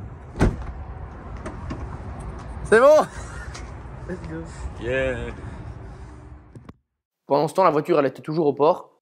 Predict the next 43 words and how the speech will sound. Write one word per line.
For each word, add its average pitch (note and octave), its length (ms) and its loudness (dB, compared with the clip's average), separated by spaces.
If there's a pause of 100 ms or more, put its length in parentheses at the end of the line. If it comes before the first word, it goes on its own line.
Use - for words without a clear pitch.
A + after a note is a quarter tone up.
J'appelle E3 440 6
au D3+ 100 6
port E3 260 4
pour C3+ 160 -4
dire, D3 120 -2
écoutez, C#3 280 0
la D#3 60 4
voiture, C#3 260 0
je C#3+ 40 -4
vois D#3 120 0
qu'elle C3 120 -2
est B2 60 -2
pas F3 100 2
encore E3 200 -4
partie. E3+ 440 -4 (280)
Je - 140 -20
peux D#3 100 0
venir D#3+ 240 2
vite G3 180 2
les F#3 80 2
déposer D3+ 340 2
aujourd'hui, F3 400 2 (140)
le C3 80 0
lendemain F3 420 4
où E3 120 2
j'ai D3+ 100 0
acheté D3 180 -2
les D3 120 0
jantes. C3 340 -12
Elle C3 120 -4
me C3+ 120 2
dit, D#3+ 400 -6
on C3 120 -2
l'a C3+ 80 4
embarqué C#3 680 2 (460)
aujourd'hui D3 460 2
dans C3 160 0
le B2+ 80 -4
container, C3 420 -6
donc B2+ 180 -8
on A2+ 80 -14
peut A2+ 120 -14
plus. G2+ 200 -14